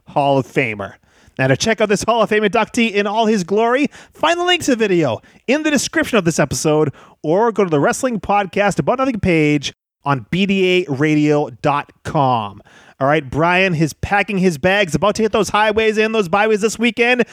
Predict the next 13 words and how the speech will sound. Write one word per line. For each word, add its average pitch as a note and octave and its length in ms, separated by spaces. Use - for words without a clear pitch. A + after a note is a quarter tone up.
doing C4 220
that C4+ 160
pro B3+ 180
wrestling C4 380
thing. C#4 640
One D4 220
more D4+ 140
time, C#4+ 320
where D#4+ 240
are D#4 60
you D#4 160
headed? C4 520
Brian? C4+ 420